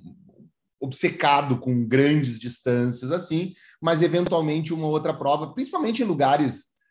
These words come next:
como a, a meia maratona de São Paulo ou no Rio, alguma coisa assim,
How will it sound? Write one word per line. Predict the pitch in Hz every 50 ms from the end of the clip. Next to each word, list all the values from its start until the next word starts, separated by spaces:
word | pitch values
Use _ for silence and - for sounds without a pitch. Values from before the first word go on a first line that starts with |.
| _ _ _
como | - 175 185 180
a, | 160 131 127 131 135 131 98 123
a |
meia | 131 135 143
maratona | 143 135 135 135 135 127 127
de | 127 -
São | - 175 190 190
Paulo | 131 120 131 143 139 127 110 104 104 101
ou | 104 104 113 113 120 120 117 113
no | 117 127 151
Rio, | 151 127 117 127 143 151 147 127 113
alguma | 107 107 117 123 123
coisa | - 127 127 131 160
assim, | 156 156 - 147 156 156